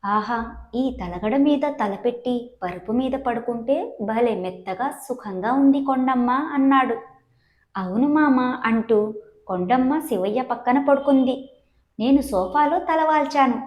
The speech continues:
అప్పటికి పదకొండు గంటలు కావచ్చింది. "అమ్మాయి గారు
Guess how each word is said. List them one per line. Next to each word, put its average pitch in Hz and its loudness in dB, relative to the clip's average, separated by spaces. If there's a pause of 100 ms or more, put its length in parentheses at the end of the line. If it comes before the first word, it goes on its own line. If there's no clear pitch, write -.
(460)
అప్పటికి 320 -2 (100)
పదకొండు 294 4
గంటలు 247 0
కావచ్చింది. 311 0 (680)
"అమ్మాయి 214 2
గారు 294 0